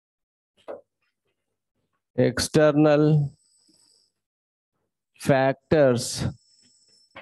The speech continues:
affecting equilibrium में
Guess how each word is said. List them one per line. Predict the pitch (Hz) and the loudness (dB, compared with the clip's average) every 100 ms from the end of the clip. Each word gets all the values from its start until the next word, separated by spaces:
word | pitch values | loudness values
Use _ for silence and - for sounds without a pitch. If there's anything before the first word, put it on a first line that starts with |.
| _ _ _ _ _ _ _ - | _ _ _ _ _ _ _ -6
affecting | - 107 139 139 - 151 151 151 143 139 - _ _ _ _ _ _ _ _ _ _ _ _ _ _ _ _ _ _ _ _ _ _ _ _ _ | -6 -2 -2 -2 -2 -2 0 0 0 -2 -6 _ _ _ _ _ _ _ _ _ _ _ _ _ _ _ _ _ _ _ _ _ _ _ _ _
equilibrium | 139 131 139 139 135 151 165 160 | -4 0 2 2 2 2 4 2
में | 131 101 | 2 0